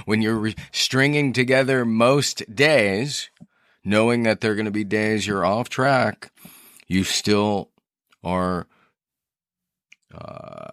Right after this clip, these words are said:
winning, so to speak, the game, right? Win more days than most. All right, two.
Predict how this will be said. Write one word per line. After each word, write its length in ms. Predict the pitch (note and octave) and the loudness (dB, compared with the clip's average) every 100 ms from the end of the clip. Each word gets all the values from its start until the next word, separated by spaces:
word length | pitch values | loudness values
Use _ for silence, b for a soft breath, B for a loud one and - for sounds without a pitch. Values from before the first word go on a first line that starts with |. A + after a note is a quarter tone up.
| - | -20
winning, 840 | - F2 G#2 C3+ B2+ G#2+ G#2 A2+ G#2+ E2 | -18 -4 2 4 4 2 0 -4 -8 -8
so 260 | - G2 | -2 0
to 100 | F#2 | 0
speak, 640 | F2 - F#2+ E2+ F#2 - - F2 | -2 -2 -2 -2 -4 -8 -20 -6
the 160 | F#2 | -4
game, 420 | F2+ G#2+ F#2 C#2 C2 | 0 2 0 -2 -4
right? 320 | F2 G2 - _ - | 0 0 -2 _ -12
Win 320 | E2 A2+ B2+ | 0 2 2
more 260 | A#2+ A#2 A2+ | 2 2 2
days 360 | A2 G#2+ G2 | 2 0 -2
than 120 | G2 | -4
most. 520 | F#2+ F2+ C#2+ - - - b b - | -4 -4 -4 -8 -16 -18 b b -2
All 80 | F#2+ | 2
right, 220 | F2+ - _ - | 2 0 _ -6
two. 400 | - B2+ F#2+ | 0 2 2